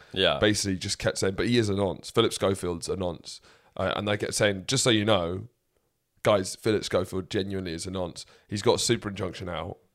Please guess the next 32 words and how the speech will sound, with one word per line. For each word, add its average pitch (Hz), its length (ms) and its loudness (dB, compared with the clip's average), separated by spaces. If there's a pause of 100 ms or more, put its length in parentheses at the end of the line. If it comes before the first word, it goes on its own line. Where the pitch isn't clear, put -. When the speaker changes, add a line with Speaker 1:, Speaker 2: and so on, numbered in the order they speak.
(320)
Speaker 2:
where 95 120 0
you 98 100 -2
shouldn't, 95 360 -8
you 101 60 -10
shouldn't 95 160 -8
be 95 80 -2
allowed 87 160 -4
to - 60 -10
call 92 120 -4
him 85 80 -6
a 90 40 -8
Speaker 1:
You 90 60 -8
Speaker 2:
nonce. 87 160 -2
Speaker 1:
said 117 180 4
that, 53 140 -8
yeah, 69 300 -2
yeah. - 60 -8 (320)
Speaker 2:
But 98 140 0
this 110 160 2
is 98 80 -6
a - 20 -8
room 101 260 2
where 92 100 -2
none 101 200 -2
of 95 60 0
you 107 100 0
guys 90 200 -2
are - 40 -10
gonna 80 100 -10
tell 80 200 -6
on 82 100 -6
me. 90 180 -6